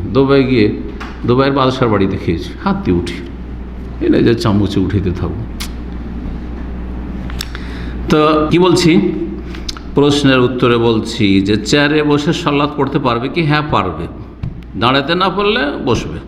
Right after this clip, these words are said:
চেয়ারে হোক অথবা নিচে হোক। উনি দাঁড়াতে পারেন, রুকু সেজদাও দিতে পারেন, যেটা পারেন সেটা অবশ্যই করতে হবে। শুধু হাঁটু ভেঙে বৈঠকে বসতে পারে না, মানে হাঁটুটা মুড়িয়ে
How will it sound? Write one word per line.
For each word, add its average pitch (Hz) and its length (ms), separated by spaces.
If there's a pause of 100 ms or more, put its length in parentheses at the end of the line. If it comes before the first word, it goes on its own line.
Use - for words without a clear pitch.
(200)
চেয়ারে 117 240
হোক - 220
অথবা 139 200
নিচে 98 220
হোক। 90 140 (1000)
উনি 175 200
দাঁড়াতে 170 500
পারেন, 131 380 (640)
রুকু 147 500
সেজদাও 165 580
দিতে 151 280
পারেন, 107 380
যেটা 143 280
পারেন 151 360
সেটা 151 240
অবশ্যই 143 380
করতে 98 320
হবে। 87 220 (400)
শুধু 139 260
হাঁটু 127 560
ভেঙে 123 480
বৈঠকে 120 600
বসতে 113 440
পারে 90 300
না, 90 100
মানে 113 220
হাঁটুটা 113 420
মুড়িয়ে 139 560